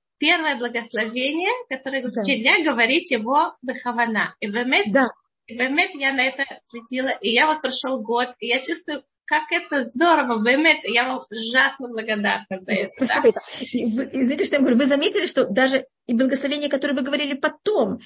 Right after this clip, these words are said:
Speaker 2: они тоже были в какой-то мере немножко по-другому, потому что наша главная проблема, мы же все хотим быть хорошие. Проблема, что у нас голова немножко не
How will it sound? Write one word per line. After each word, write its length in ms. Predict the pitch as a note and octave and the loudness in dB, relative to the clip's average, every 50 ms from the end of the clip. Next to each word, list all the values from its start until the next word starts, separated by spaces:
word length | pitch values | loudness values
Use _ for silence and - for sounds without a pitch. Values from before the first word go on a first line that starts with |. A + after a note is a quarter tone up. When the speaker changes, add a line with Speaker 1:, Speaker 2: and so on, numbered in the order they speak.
| - - - | -20 -12 -2
Speaker 2:
они 220 | - C4 C4+ C#4+ | -2 0 0 0
тоже 320 | C4 - D4+ E4 F4+ F4+ E4+ | -2 -4 -4 -4 -2 -2 -2
были 240 | B3 C4+ D4+ - - | -2 -2 -2 -4 -4
в 60 | - | -6
какой-то 340 | B3+ B3+ - C#4+ C4+ - B3+ | -6 -6 -6 -6 -4 -2 -2
мере 200 | C4 D4 D#4+ D4+ | -2 0 -2 -2
немножко 580 | C#4 C#4 C4+ C4+ C#4 D4 D#4 E4 - - D#4 | -2 -2 -2 -2 -2 -4 -4 -4 -4 -4 -6
по-другому, 500 | D#4+ E4 C#4 D4 D4 C4 E4 E4 D4+ B3+ | -6 -4 -4 -4 -4 -4 -4 -2 -2 -2
потому 180 | A#3+ A#3 C4 C4+ | -2 -2 -2 -2
что 220 | C4 - B3+ - - - - - - - - | -2 -2 -4 -6 -6 -18 -20 -20 -20 -16 -6
наша 260 | - C4+ D4 C#4+ D4+ | -6 -4 -4 -2 -4
главная 340 | B3+ C4+ D#4 E4 E4 D#4 D4+ | -4 -2 -2 -2 0 -2 -4
проблема, 440 | C#4+ - C4 A#3+ B3+ D#4 F4+ D#4+ C4 | -2 -2 -2 -2 0 -2 -2 0 0
мы 120 | C4+ C4+ | 0 0
же 160 | B3+ - - _ _ | -2 -4 -8 _ _
все 220 | - - - F#4 - | -14 -8 -6 -6 -4
хотим 200 | B4 B4 - A#4 | -4 -6 -6 -4
быть 120 | A#4+ - - | -4 -4 -4
хорошие. 540 | - A4 G#4+ F4 B3+ A3+ - - F2 - _ _ - - - - | -4 -6 -4 -4 -6 -6 -6 -10 -12 -14 _ _ -20 -20 -14 -4
Проблема, 320 | - A#3+ A3+ C4 F#4 - | -4 -4 -2 -2 -6 -8
что 120 | C4 - C4 | -6 -4 -4
у 20 | |
нас 80 | C4 B3 | -4 -2
голова 260 | A#3 B3 B3+ B3+ F4+ | -2 -4 -2 -2 -4
немножко 440 | G4 D#4+ B3+ B3 D#4 D#4+ - - C4 | -2 0 -2 -2 -2 -6 -10 -8 -8
не 300 | G#3+ G#3 A3+ C4 E4+ - | -6 -4 -4 -4 -4 -6